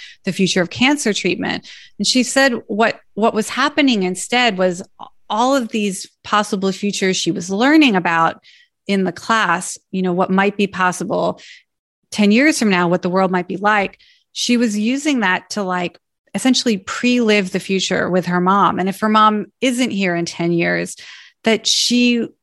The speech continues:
will still be able to feel like they had an experience of that time together, even if it was an act of shared imagination.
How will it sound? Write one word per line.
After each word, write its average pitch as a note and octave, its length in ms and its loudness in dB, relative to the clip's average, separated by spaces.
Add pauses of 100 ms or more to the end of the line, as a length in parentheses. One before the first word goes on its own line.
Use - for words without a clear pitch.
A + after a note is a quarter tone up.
will G#3 580 0
still C4+ 400 0
be A3 280 4
able G#3+ 220 0
to F#3+ 200 -10
feel A#3+ 500 0
like F#3 360 -2
they F#3 120 -6
had F#3 320 -4
an F#3 120 0
experience G3+ 840 -2
of F3 140 -6
that F#3 220 -4
time F#3 360 -4
together, F#3+ 560 -2 (360)
even C4+ 280 4
if B3+ 160 2
it G#3+ 100 0
was F#3+ 280 0 (480)
an G3 120 0
act F#3 260 0
of F#3 100 -2
shared F#3 340 2
imagination. F3 1000 -2